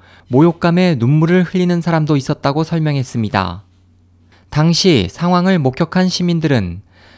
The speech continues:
처벌을 받은 대부분 이들의 셔츠와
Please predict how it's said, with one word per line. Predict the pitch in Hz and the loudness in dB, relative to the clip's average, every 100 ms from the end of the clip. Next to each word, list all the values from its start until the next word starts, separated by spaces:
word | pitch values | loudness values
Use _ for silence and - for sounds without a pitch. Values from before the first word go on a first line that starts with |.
| _ | _
처벌을 | - 190 185 185 180 | -4 0 2 4 4
받은 | 175 190 139 90 - | 2 2 0 -2 0
대부분 | 123 151 160 185 165 | 0 2 2 0 0
이들의 | 139 165 143 92 - - | 0 2 2 0 -4 -14
셔츠와 | - 170 - - 170 170 | -6 -6 -4 -2 0 0